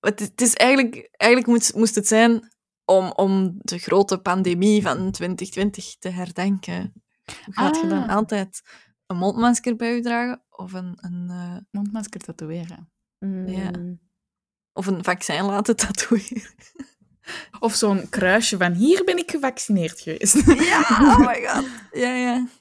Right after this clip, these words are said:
Speaker 2: Oh, ik breng mensen op ideeën. <laughs> Zo.
Speaker 1: Ja, girl.
Speaker 2: Eh, ja, doe dat maar gewoon in mijn zak.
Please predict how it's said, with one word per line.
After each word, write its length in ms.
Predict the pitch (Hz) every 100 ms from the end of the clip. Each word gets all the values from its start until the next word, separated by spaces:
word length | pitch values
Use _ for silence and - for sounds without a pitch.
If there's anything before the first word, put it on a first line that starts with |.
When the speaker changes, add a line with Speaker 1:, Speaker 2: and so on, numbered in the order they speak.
| _
Speaker 2:
Oh, 140 | 226
ik 120 | 254 220
breng 220 | 262 240
mensen 240 | 294 285
op 100 | 220
ideeën. 500 | 220 294 453 494 494 - 415
<laughs> 220 | 320 370 339
Zo. 140 | 339 -
Speaker 1:
Ja, 240 | 381 285 277 262 - - - -
girl. 500 | 208 302 349 359 339 _ _ _
Speaker 2:
Eh, 680 | - 208 202 202 202 196 196 196 - _ _ _ - 220
ja, 240 | 214 196 196
doe 160 | 208
dat 160 | 208 220
maar 160 | 214
gewoon 260 | 208 196 208
in 60 | 208
mijn 240 | 185 170
zak. 440 | 156 156 - -